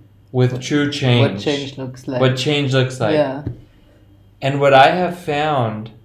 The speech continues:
Speaker 1: is, and maybe this is connected to this control thing, but in my research and development and experience with, like, the New Age circles,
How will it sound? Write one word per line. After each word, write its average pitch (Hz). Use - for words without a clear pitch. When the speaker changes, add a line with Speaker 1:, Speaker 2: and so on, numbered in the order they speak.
Speaker 1:
is, 127
and 123
maybe 135
this 156
is 143
connected 135
to -
this 127
control 127
thing, 107
but 117
in 123
my 123
research 143
and 143
development 123
and 117
experience 120
with, 117
like, 113
the 113
New 117
Age 127
circles, 110